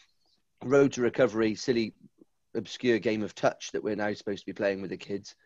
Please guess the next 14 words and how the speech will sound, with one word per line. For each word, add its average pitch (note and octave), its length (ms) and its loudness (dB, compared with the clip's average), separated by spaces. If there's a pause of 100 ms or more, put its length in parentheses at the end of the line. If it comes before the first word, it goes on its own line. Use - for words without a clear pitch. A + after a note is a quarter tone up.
(1300)
It's, - 320 -2 (560)
even D#3 280 2
that, F3+ 200 4
we C3 100 0
can't D3+ 280 2
play C#3 180 6
against C#3 340 0
other C3+ 140 2
sides. C3 560 0 (500)
So - 160 2
we're C3 100 8
not D3+ 240 4
having B2 500 2 (920)
that B2 260 6